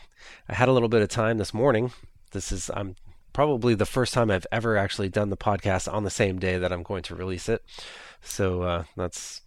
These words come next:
I guess, a milestone maybe. I don't know. Um, but I had a little bit of time this morning, so I figured, hey, I might as well put out another podcast, even though we did one just last week, because, uh, my schedule is, uh,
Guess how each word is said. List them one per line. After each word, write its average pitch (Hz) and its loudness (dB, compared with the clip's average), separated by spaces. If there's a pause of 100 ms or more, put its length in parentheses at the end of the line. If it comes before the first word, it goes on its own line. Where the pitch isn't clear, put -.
(300)
I 95 -4
guess, 92 -4
a - -4
milestone 98 2
maybe. 120 0
I 92 -4
don't 95 -6
know. 90 -6 (540)
Um, 107 4 (200)
but 123 4
I - 8
had 117 10
a 113 4
little 110 4
bit 104 6
of 95 4
time 101 4
this 92 -6
morning, 92 0
so 90 -2
I 87 2
figured, 92 -6
hey, 85 0 (160)
I - -10
might 90 -4
as 90 -8
well 90 -4
put - -6
out 90 0
another 90 -6
podcast, 95 -2
even 92 -6
though 92 -6
we 90 -8
did 95 -6
one 92 -6
just 101 -6
last 90 -6
week, 117 -4 (400)
because, 95 -4
uh, 95 0
my 113 -2
schedule 139 4
is, 131 0
uh, 120 4